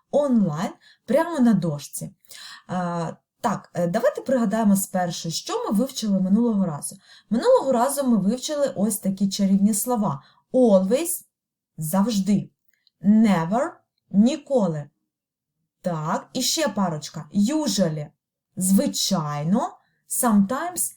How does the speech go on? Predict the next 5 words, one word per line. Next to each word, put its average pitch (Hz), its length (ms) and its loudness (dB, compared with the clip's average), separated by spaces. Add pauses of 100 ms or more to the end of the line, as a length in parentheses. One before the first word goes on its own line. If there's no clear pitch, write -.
(200)
інколи. 196 520 0 (220)
Це 415 380 0
наші 233 400 -2
чарівні 214 420 2
слова. 170 480 -4